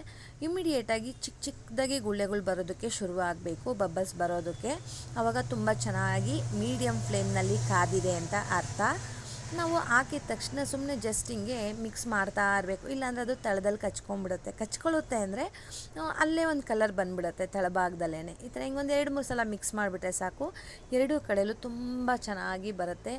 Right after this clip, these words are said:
ಎಣ್ಣೆನೂ ಕೂಡ ಸ್ವಲ್ಪನೂ ಅಬ್ಸರ್ವ್ ಮಾಡ್ಕೊಂಡಿರಲಿಲ್ಲ. ನೀವು ನೋಡಿದ್ರೆ ಗೊತ್ತಾಗ್ತಾ ಇದೆ, ಎಲ್ಲೂ ಎಣ್ಣೆನ ಅಬ್ಸರ್ವ್ ಮಾಡ್ಕೊಂಡಿಲ್ಲ. ತುಂಬ ಅಂದರೆ ತುಂಬ ಚೆನ್ನಾಗಿ ಬಂದಿತ್ತು ಸ್ನೇಹಿತರೆ. ಈ ಒಂದು ಈಸಿ ಮೆಥಡನ್ನು ನೀವು ಫಾಲೋ ಮಾಡಿ, ಮಾಡಿ ತುಂಬ ಇಷ್ಟಪಡ್ತೀರಾ ಕೋಡ್ಬಳೆನ.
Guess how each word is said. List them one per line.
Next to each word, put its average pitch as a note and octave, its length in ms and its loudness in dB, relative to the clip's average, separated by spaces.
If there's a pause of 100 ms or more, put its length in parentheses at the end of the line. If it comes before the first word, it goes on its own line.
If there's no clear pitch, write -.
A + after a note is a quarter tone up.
(440)
ಎಣ್ಣೆನೂ A3 540 0
ಕೂಡ G3+ 220 -2
ಸ್ವಲ್ಪನೂ G#3 640 -2
ಅಬ್ಸರ್ವ್ F#3+ 340 -2
ಮಾಡ್ಕೊಂಡಿರಲಿಲ್ಲ. F#3 840 -2
ನೀವು G3+ 140 -4
ನೋಡಿದ್ರೆ G3+ 460 -4
ಗೊತ್ತಾಗ್ತಾ F#3+ 600 -2
ಇದೆ, F#3 160 -2
ಎಲ್ಲೂ F#3+ 360 -2
ಎಣ್ಣೆನ G3 380 -2 (520)
ಅಬ್ಸರ್ವ್ G3 360 2
ಮಾಡ್ಕೊಂಡಿಲ್ಲ. G3 840 -2
ತುಂಬ A#3+ 540 -6
ಅಂದರೆ B3+ 160 0
ತುಂಬ A#3 460 -4
ಚೆನ್ನಾಗಿ G3 520 -2
ಬಂದಿತ್ತು F3+ 460 -2
ಸ್ನೇಹಿತರೆ. F#3 480 -4 (420)
ಈ G#3 140 -2
ಒಂದು G#3 240 0
ಈಸಿ C#4 640 0
ಮೆಥಡನ್ನು G3 640 0
ನೀವು F#3+ 160 -6
ಫಾಲೋ F#3 380 -2
ಮಾಡಿ, F3+ 320 -2
ಮಾಡಿ F#3 440 -4
ತುಂಬ G#3+ 260 -6 (140)
ಇಷ್ಟಪಡ್ತೀರಾ - 920 0
ಕೋಡ್ಬಳೆನ. F3+ 580 -2